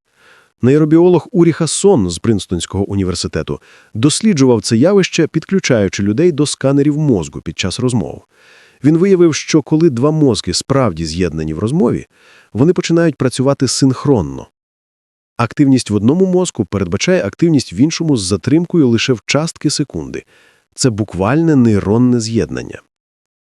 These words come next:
Але найскладніше в присутності — це вимкнути власний внутрішній діалог. Більшість людей, навіть коли намагаються слухати, ведуть паралельну розмову в голові. Чи подобаюся я їй?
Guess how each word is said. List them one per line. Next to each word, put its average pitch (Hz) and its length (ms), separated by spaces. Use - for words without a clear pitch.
Але 127 180
найскладніше 185 560
в 156 60
присутності — 202 640
це 147 180
вимкнути 156 500
власний 135 560
внутрішній 117 640
діалог. 98 640
Більшість 190 380
людей, 175 260
навіть 170 260
коли 160 220
намагаються 151 680
слухати, - 520
ведуть 160 300
паралельну 175 540
розмову 156 360
в 135 40
голові. 123 480
Чи 233 120
подобаюся 110 640
я 95 120
їй? 85 340